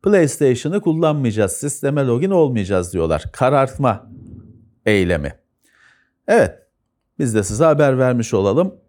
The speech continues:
Protesto eden kullanıcıların Ağustos'taki bir haftalık eylemi. Tabii şöyle bir şey de var. Mesela geçen hafta ben tek tek haber olarak eklemedim ama geçen hafta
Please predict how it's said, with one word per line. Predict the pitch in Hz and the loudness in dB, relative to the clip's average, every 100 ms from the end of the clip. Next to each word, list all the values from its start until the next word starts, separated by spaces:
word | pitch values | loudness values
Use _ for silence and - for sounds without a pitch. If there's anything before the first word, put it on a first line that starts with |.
| _ _ _ | _ _ _
Protesto | 156 147 127 117 - 110 | 0 0 2 0 2 -2
eden | 101 98 95 | 0 -2 -2
kullanıcıların | 110 104 98 90 95 110 143 | -4 -2 -4 -4 -4 -2 -2
Ağustos'taki | 117 113 107 82 92 - 98 160 185 - _ _ _ _ _ _ _ _ _ - | 0 -2 -2 -4 -4 -6 -4 -2 -2 -6 _ _ _ _ _ _ _ _ _ 0
bir | 139 | 4
haftalık | 110 95 95 127 180 | 4 0 -2 -4 2
eylemi. | 160 147 135 120 85 - _ _ _ _ _ _ _ _ | 2 4 2 2 -2 -6 _ _ _ _ _ _ _ _
Tabii | 147 208 | 0 0
şöyle | - 208 220 214 | 2 4 4 2
bir | |
şey | 214 247 233 | 0 0 4
de | 170 | 4
var. | 117 | 4
Mesela | 117 127 151 143 | 2 0 0 0
geçen | 143 151 151 175 | 0 -2 0 -2
hafta | 139 - 143 | -2 -4 -2
ben | 147 143 | -2 -2
tek | - 165 - | -2 -4 -4
tek | 139 | -4
haber | 143 151 151 | -2 0 0
olarak | 151 143 139 | 0 -2 -2
eklemedim | 139 143 190 175 117 143 | -4 -4 -4 -2 -2 -2
ama | 220 120 | -2 -2
geçen | 131 135 208 | -2 -2 -2
hafta | 127 - 170 208 | -2 -2 0 0